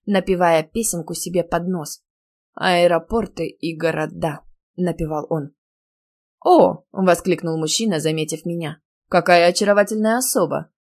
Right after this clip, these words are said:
Вы, должна быть, Ангелина? Максимка мой все уши прожужжал про свою чудесную девушку". Было в этом мужчине что-то располагающее. Дело не в самих комплиментах, а в том, что они были искренними.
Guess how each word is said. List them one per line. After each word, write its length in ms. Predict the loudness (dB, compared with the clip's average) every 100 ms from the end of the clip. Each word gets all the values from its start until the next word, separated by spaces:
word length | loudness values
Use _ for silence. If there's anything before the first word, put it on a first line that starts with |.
| _
Вы, 200 | 0 4
должна 360 | 4 4 2 -2
быть, 160 | -2
Ангелина? 640 | -2 0 2 2 0 -6 _ _ 0
Максимка 640 | 2 2 0 -6 -2 0
мой 200 | 0 -2
все 280 | -2 0 2
уши 320 | 2 0 -2
прожужжал 540 | 0 0 0 2 2
про 120 | 0 -4
свою 340 | 0 0 0
чудесную 580 | -4 -2 -2 -2 -6 -2
девушку". 600 | 0 -2 -4 -8 -8 -10 _ _ _ _ -8
Было 320 | 0 2 4
в 20 |
этом 220 | 2 0 0
мужчине 420 | -2 -2 -2 -4
что-то 500 | -4 -4 -2 -4 -6
располагающее. 1080 | -6 -6 -4 -2 0 0 -2 -4 -6 -8 -10 _ _ _
Дело 360 | -2 2 4 2
не 140 | 0
в 40 | -2
самих 360 | -2 -2 -2
комплиментах, 840 | -6 -4 -2 0 0 -2 -6 -10 _ _
а 120 | -8 -6
в 80 |
том, 160 | -6 -6
что 200 | -4 -2
они 200 | -2 -2
были 200 | -4 -6
искренними. 840 | -4 -6 -6 -8 -8 -6 -8 -10